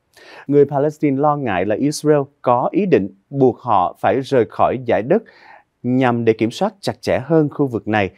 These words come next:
và cho phép người định cư Do Thái trở lại Gaza.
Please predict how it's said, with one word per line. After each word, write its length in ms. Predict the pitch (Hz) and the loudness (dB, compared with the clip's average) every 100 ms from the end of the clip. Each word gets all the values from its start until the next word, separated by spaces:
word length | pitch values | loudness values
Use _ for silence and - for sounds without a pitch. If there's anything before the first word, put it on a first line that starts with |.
| _ - | _ 0
và 140 | 127 | 0
cho 160 | 127 165 | 2 -2
phép 280 | - 202 - _ | 0 -2 -2 _
người 440 | 131 131 131 120 | -2 0 2 0
định 300 | 101 107 92 | 0 -2 -2
cư 240 | 101 139 131 | 0 0 2
Do 160 | 123 113 | 0 0
Thái 340 | 123 120 160 190 | -2 -4 -4 0
trở 120 | 104 | 0
lại 200 | 104 69 | 0 0
Gaza. 380 | 101 98 - | -2 0 0